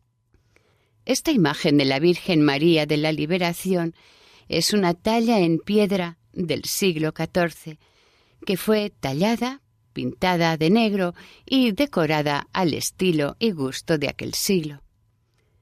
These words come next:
Esta talla en piedra representa a la Virgen María con el niño Jesús sobre el brazo izquierdo. Es conocida en París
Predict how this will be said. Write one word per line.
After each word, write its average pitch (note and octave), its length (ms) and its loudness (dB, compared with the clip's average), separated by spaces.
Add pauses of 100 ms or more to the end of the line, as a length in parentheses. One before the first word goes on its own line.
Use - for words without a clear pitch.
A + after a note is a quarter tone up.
(300)
Esta E3 420 -4
talla F#3 520 2
en F3 120 2
piedra G3+ 540 0 (480)
representa A#3 880 0
a A#3 60 2
la G#3 160 2
Virgen A#3+ 420 -2
María F#3 580 2
con D#3+ 220 2
el C#3+ 180 2
niño F#3 300 4
Jesús F3 480 -4
sobre C#3 380 -6
el C3 80 -8
brazo D3 400 -4
izquierdo. D3 600 -4 (1120)
Es F3 280 -2
conocida F#3 720 2
en G#3 120 2
París G3+ 540 0